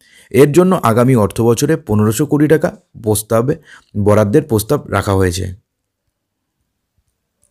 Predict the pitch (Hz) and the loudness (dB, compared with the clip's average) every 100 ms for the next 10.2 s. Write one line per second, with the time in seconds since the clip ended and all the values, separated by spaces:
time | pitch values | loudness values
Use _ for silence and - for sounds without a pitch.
0 | _ _ _ _ _ _ _ _ _ _ | _ _ _ _ _ _ _ _ _ _
1 | - 131 160 147 120 143 - - 117 110 | -2 2 4 4 4 2 -2 -10 -6 -2
2 | 147 139 143 160 156 - 104 110 117 123 | -2 -2 0 -2 -2 -10 -4 0 2 0
3 | 110 110 113 127 147 135 135 104 101 110 | 0 -4 -2 -2 0 0 0 -2 -2 -2
4 | 110 113 107 104 104 101 104 147 _ _ | -2 -2 -2 -2 -2 -2 -4 -6 _ _
5 | - - 113 117 165 165 160 175 - 101 | -20 -8 -4 0 0 0 2 0 2 -2
6 | 104 131 151 151 147 123 98 131 135 107 | 0 0 0 0 0 -2 -2 -2 -2 0
7 | 92 101 131 _ _ _ - 101 139 131 | 0 -2 -6 _ _ _ -8 2 2 2
8 | - - 104 123 156 165 185 180 139 110 | -4 -10 -2 0 2 0 0 -2 0 2
9 | 104 - - - 110 120 147 160 - - | 2 0 -10 -8 -4 0 0 -2 -6 -6
10 | 107 143 | 0 4